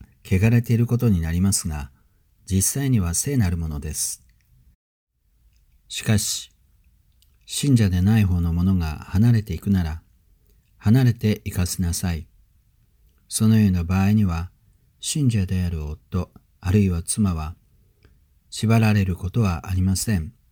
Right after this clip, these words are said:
神は平和を得させようとして、あなた方を召されたのです。妻よ、あなたが夫を救えるかどうか、どうしてわかりますか？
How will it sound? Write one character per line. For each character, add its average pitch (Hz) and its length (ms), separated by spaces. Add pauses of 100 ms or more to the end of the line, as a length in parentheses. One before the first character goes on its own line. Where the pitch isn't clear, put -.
(800)
神 127 240
は 90 280 (400)
平 120 240
和 113 180
を 120 220 (200)
得 95 80
さ 117 160
せ - 160
よ 107 140
う 85 40
と 85 140
し - 100
て、 87 240 (560)
あ 95 100
な 98 140
た 107 80
方 98 300
を 101 200
召 95 140
さ 117 220
れ 107 80
た 95 140
の 78 120
で 76 120
す。 - 260 (1080)
妻 95 360
よ、 85 240 (640)
あ 101 120
な 104 120
た 92 160
が 87 300
夫 104 380
を 101 280
救 - 320
え 107 100
る 104 100
か 90 160
ど 107 160
う 98 60
か、 80 280 (720)
ど 127 160
う 123 60
し - 100
て 87 300
わ 82 120
か 90 140
り 87 80
ま 85 120
す - 120
か？ 110 240